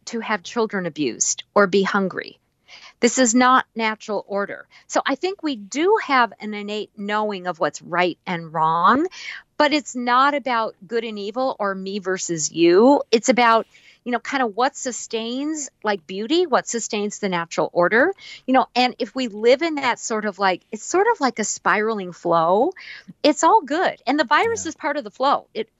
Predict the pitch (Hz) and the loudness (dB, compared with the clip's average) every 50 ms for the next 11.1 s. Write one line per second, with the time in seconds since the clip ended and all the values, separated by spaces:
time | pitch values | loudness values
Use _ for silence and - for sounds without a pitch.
0 | _ - 233 240 247 254 254 - - - 190 185 170 175 185 165 147 - - - | _ -6 -4 -4 -2 -4 -6 -8 -10 -10 -8 -6 -4 -4 -4 -4 -6 -6 -2 -2
1 | 160 139 139 131 - 104 82 - _ - 90 85 76 - 147 _ _ _ _ _ | 0 0 0 -2 -4 -4 -6 -6 _ -8 -8 -8 -8 -10 -12 _ _ _ _ _
2 | _ _ _ _ _ _ - 151 143 139 - 175 175 165 - - 180 175 170 170 | _ _ _ _ _ _ -12 -12 -10 -4 0 2 2 2 4 4 4 4 4 4
3 | 165 143 175 156 147 170 220 247 240 277 254 226 208 - - 170 208 226 240 214 | 2 0 0 0 2 2 2 2 2 2 4 4 2 0 0 2 2 2 2 2
4 | 233 202 - - 190 190 180 175 135 104 - - 135 135 143 147 - - - 147 | 0 0 0 0 0 2 2 2 2 2 0 -4 -2 0 0 0 0 -2 0 0
5 | 143 151 123 143 143 143 135 127 120 117 - - - - - - - - - - | 0 0 0 0 0 2 2 2 0 -2 -4 -10 -18 -20 -20 -20 -20 -16 -8 -2
6 | 139 139 135 135 135 135 135 139 139 - - 151 151 156 180 180 - - - 170 | 0 2 4 4 4 4 4 2 0 0 2 2 4 4 4 4 2 4 4 4
7 | 165 170 160 175 - - 160 147 143 139 135 139 135 - - - - - - - | 6 6 4 2 2 2 4 4 6 6 4 2 0 -4 -10 -20 -20 -20 -20 -20
8 | _ _ - 135 139 139 139 120 151 147 - - 160 151 143 - 151 151 170 175 | _ _ -2 0 2 2 2 2 0 2 4 6 6 6 6 6 4 4 4 2
9 | - - 170 170 202 202 160 131 - - 170 160 170 185 - - - 160 143 151 | 2 2 2 2 2 2 0 0 -2 -2 0 0 0 0 -2 -4 -2 2 2 2
10 | 180 151 - 127 135 143 156 - - 139 170 170 - - 196 220 254 262 170 113 | 2 0 -2 -2 -2 -2 -2 -4 -4 -2 -2 -2 0 0 0 0 0 0 -2 -2
11 | 110 | -4